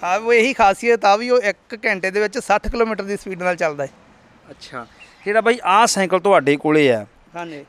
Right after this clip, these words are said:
Speaker 2: ਇਹ ਜੇ ਨਵਾਂ ਲਈਏ ਤੇ ਇਹਦਾ ਕੀ ਰੇਟ ਹੈ ਔਰ
Speaker 1: ਇਹਦਾ
Speaker 2: ਇਹ
Speaker 1: ਰੇਟ
Speaker 2: ਕਿੰਨਾ ਕੁ ਸਪੀਡ ਨਾਲ ਚੱਲਦਾ ਹੈ?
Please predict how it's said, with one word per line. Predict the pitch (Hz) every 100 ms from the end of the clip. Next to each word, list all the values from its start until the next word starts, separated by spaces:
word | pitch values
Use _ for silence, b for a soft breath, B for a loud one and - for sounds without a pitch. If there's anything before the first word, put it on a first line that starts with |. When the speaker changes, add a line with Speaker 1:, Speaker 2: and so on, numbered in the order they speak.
| -
Speaker 2:
ਇਹ | 196 226 240
ਜੇ | 175 165
ਨਵਾਂ | 180 165 165
ਲਈਏ | 175 170 165
ਤੇ | 180
ਇਹਦਾ | 196 208 _
ਕੀ | 190 190
ਰੇਟ | 180 175 139
ਹੈ | 135 135
ਔਰ | 160 180
Speaker 1:
ਇਹਦਾ | -
Speaker 2:
ਇਹ | 214
Speaker 1:
ਰੇਟ | 254 214
Speaker 2:
ਕਿੰਨਾ | 240 262
ਕੁ | 220
ਸਪੀਡ | 190 214 185
ਨਾਲ | 180
ਚੱਲਦਾ | 160 147
ਹੈ? | 113